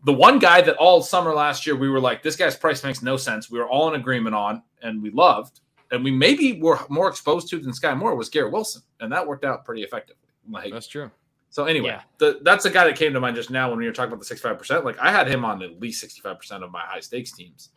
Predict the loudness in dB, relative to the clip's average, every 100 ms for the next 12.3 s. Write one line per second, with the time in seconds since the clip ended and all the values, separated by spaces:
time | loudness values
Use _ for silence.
0 | _ _ _ _ -16 -6 -6 -4 -6 -6
1 | -6 -6 -6 -6 -10 -10 -14 -14 -18 -20
2 | -20 _ _ _ _ _ _ _ -20 -20
3 | _ -14 -12 -16 -6 -6 -6 -10 0 2
4 | 2 -2 -16 _ 0 0 -2 _ _ _
5 | _ _ _ _ 2 4 4 4 0 -4
6 | -8 -14 _ _ _ _ _ _ _ _
7 | _ _ 4 4 4 -4 -8 -6 6 6
8 | 8 4 6 8 8 8 4 4 2 0
9 | 0 0 -2 -2 -2 -2 -4 -8 -2 -2
10 | -2 -6 0 2 4 4 2 -4 -6 -4
11 | 0 0 2 0 0 -2 0 0 -4 -10
12 | -10 -8 -10